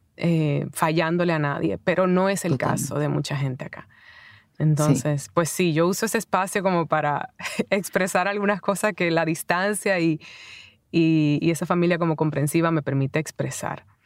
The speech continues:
Speaker 1: la
Speaker 2: Ujú.
Speaker 1: verdad. Ujú.
Speaker 2: Y lo más importante es que seas fiel a ti. Al final,
Speaker 1: Sí.
Speaker 2: eso es lo que, lo único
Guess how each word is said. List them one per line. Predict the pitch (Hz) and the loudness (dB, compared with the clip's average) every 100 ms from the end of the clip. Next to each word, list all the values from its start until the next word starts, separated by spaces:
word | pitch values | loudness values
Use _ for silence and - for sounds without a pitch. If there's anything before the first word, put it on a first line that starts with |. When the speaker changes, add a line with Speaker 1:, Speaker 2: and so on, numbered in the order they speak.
| _ - - - | _ -20 -16 2
Speaker 1:
la | 165 127 | 2 2
Speaker 2:
Ujú. | 143 | 0
Speaker 1:
verdad. | 127 139 - - | -2 -4 -6 2
Ujú. | 180 170 180 196 | 4 6 4 2
Speaker 2:
Y | 175 | 2
lo | 196 | 6
más | 208 208 | 6 6
importante | 233 226 208 202 202 | 4 4 2 2 2
es | 208 | 2
que | - | 0
seas | 180 185 | 2 2
fiel | - 190 | 4 4
a | 156 - | 4 2
ti. | 175 - _ _ | -2 -2 _ _
Al | 139 135 | -4 -2
final, | 151 165 214 | 4 6 6
Speaker 1:
Sí. | 196 | 6
Speaker 2:
eso | 165 156 | 4 4
es | 175 | 4
lo | 160 | 4
que, | 156 143 - _ - | 0 -2 -4 _ 2
lo | 165 180 | 4 6
único | 202 220 196 180 | 6 6 4 -2